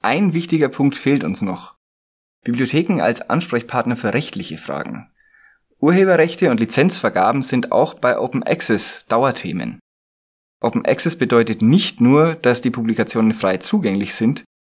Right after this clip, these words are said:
sondern auch, dass sie umfassend nachgenutzt werden dürfen. Um zu kennzeichnen, welche Nutzungsrechte für welche Publikationen gelten, gibt es beispielsweise die Creative Commons Lizenz. Auch dazu haben wir euch einen Link in die Shownotes gepackt.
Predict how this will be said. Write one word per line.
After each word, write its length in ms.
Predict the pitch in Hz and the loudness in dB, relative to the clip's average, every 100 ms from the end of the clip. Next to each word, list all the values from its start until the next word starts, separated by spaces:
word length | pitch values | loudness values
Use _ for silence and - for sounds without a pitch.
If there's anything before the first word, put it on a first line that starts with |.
| _ | _
sondern 420 | - 113 110 110 - | -4 0 2 0 0
auch, 320 | 98 160 - | 2 2 0
dass 220 | 123 - | -2 -2
sie 140 | 135 | -4
umfassend 600 | - 147 185 143 135 123 107 | 0 0 0 0 -4 -4 -2
nachgenutzt 640 | 104 113 117 98 - - | -2 -2 -2 -4 -6 -8
werden 280 | 95 87 92 | -6 -6 -6
dürfen. 480 | 87 - - - _ _ _ _ - - | -10 -10 -14 -16 _ _ _ _ -20 -8
Um 120 | 117 | -6
zu 120 | - | -6
kennzeichnen, 680 | - 127 170 127 120 110 95 | 0 0 2 0 2 2 2
welche 300 | 107 131 120 | 2 2 2
Nutzungsrechte 640 | 123 117 131 117 107 - | 2 2 -2 -2 -4 -4
für 220 | 110 101 92 | -8 -6 -2
welche 280 | 110 175 | -2 -2
Publikationen 800 | 120 107 104 90 - 127 156 98 | -6 -6 -6 -6 -4 -2 0 0
gelten, 500 | 90 95 104 131 151 - _ _ _ | 0 -2 -2 -4 -4 -8 _ _ _
gibt 220 | 196 214 | -4 -2
es 80 | - | -2
beispielsweise 720 | 104 107 135 127 98 101 127 | -2 -2 -4 -4 -2 -2 -4
die 120 | 113 | -8
Creative 440 | - 95 95 127 | -4 -4 -2 -4
Commons 420 | - 127 131 101 - | -2 2 4 2 -2
Lizenz. 580 | 90 90 78 - - _ _ _ _ _ _ | -8 -8 -8 -8 -14 _ _ _ _ _ _
Auch 220 | - - | -4 -4
dazu 440 | - - 95 - 117 | -2 -4 -4 -2 0
haben 180 | 98 110 | 2 2
wir 120 | 78 | 2
euch 200 | 101 101 | 2 0
einen 140 | 113 | 0
Link 240 | 113 101 - | 0 -2 -2
in 80 | |
die 100 | 135 | -2
Shownotes 400 | 156 - 90 - | -2 -4 -8 -8
gepackt. 440 | - - - - | -12 -12 -14 -14